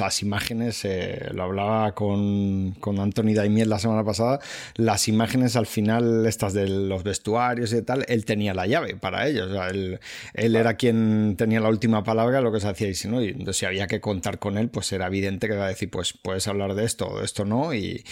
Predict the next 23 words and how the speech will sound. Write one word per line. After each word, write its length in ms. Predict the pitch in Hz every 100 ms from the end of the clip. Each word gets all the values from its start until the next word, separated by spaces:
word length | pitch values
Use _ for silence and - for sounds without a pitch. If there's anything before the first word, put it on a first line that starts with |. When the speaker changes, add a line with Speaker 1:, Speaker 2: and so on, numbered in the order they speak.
| - - -
Speaker 1:
y 120 | 104
ya 100 | 98
está. 300 | - - -
Entonces, 400 | - 98 107 107 - - - -
claro, 220 | 131 123
si 160 | -
tú 160 | 104 123
te 100 | 123
pones 360 | 107 127 123 131
a 200 | 120 110
pensar 440 | 120 107 131 117
de, 180 | 110 104
bueno, 260 | 117 143
pues 140 | 113 104
es 100 | 120
que 120 | 139
esto 180 | 123 135
no 100 | 123
es 80 | 120
un 140 | 117
documental 560 | 117 113 113 110 113 113
real, 420 | 123 165 175 151
porque, 460 | - - 98 98